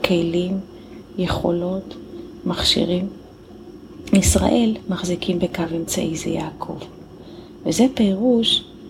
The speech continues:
שמביא הביקורים צריך לומר את הפסוק, "ארמי עובד אבי". זאת אומרת, למרות שלבן הארמי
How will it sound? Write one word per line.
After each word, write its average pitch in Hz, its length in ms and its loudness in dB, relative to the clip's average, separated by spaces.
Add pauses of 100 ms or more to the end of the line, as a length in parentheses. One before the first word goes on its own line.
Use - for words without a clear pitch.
(100)
שמביא 170 560 6
הביקורים 180 720 2 (1500)
צריך 190 420 -2
לומר 175 320 0
את 175 120 -8
הפסוק, 254 720 2 (600)
"ארמי 190 480 6
עובד 196 340 2
אבי". 175 280 -2 (580)
זאת - 180 2
אומרת, 214 360 6
למרות 214 720 4 (1300)
שלבן 180 640 4
הארמי 175 800 2